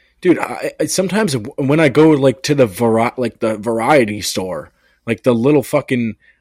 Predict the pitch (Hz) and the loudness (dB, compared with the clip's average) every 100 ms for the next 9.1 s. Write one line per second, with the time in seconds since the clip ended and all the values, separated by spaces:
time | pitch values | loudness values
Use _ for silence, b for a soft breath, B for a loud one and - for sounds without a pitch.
0 | _ _ 101 123 127 110 123 113 98 98 | _ _ -4 2 2 2 0 0 -4 -4
1 | 98 110 - 98 92 120 104 101 - 113 | -4 -4 -4 -8 -10 -6 -4 -4 -6 -6
2 | 110 90 127 - 104 95 135 131 127 87 | -6 -2 -2 -2 -18 -2 2 2 0 -4
3 | 87 85 _ _ _ _ _ 135 - - | -12 -18 _ _ _ _ _ -4 -4 0
4 | 170 151 123 165 147 123 95 _ - 131 | 2 2 0 2 2 0 -6 _ 2 4
5 | 127 123 - 120 - - _ _ - 151 | 4 2 0 -2 -2 -12 _ _ -8 -6
6 | 90 - - _ - 285 - - 269 - | -6 -8 -20 _ -2 -2 0 2 2 4
7 | 269 208 240 - 226 285 320 208 - 120 | 4 4 4 2 2 2 4 2 0 -2
8 | 87 101 143 247 262 220 254 277 233 110 | -2 -4 -4 0 2 4 4 4 4 0
9 | - | -6